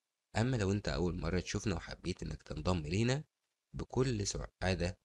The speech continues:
نسعد بانضمامك من خلال استخدامك لرمز اشتراك أو كلمة سبسكرايب اللي هتلاقيها أسفل الفيديو أيضًا.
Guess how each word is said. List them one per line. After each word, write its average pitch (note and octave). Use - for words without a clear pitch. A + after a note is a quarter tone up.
نسعد F#2
بانضمامك C#2+
من -
خلال E2+
استخدامك E2+
لرمز D#2
اشتراك E2+
أو D#2
كلمة D2+
سبسكرايب F#2
اللي D#2+
هتلاقيها D#2+
أسفل -
الفيديو D#2+
أيضًا. D2